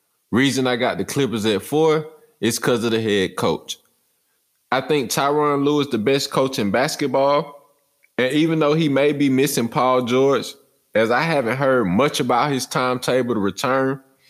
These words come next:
but I do hear they expect him to be back at some point in maybe the first round.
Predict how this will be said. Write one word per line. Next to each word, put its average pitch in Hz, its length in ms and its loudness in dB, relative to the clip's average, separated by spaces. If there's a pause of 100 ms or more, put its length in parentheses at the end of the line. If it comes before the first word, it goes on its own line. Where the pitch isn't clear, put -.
(440)
but 120 140 4
I 117 140 2
do 147 220 2
hear 147 160 4
they 131 180 4
expect 127 340 0
him 120 160 0
to 107 60 0
be 120 140 0
back 113 300 0
at 92 140 -2
some 123 260 -2
point 123 340 -2 (200)
in 90 180 0
maybe 143 300 2
the 135 100 -2
first 135 340 0
round. 135 380 0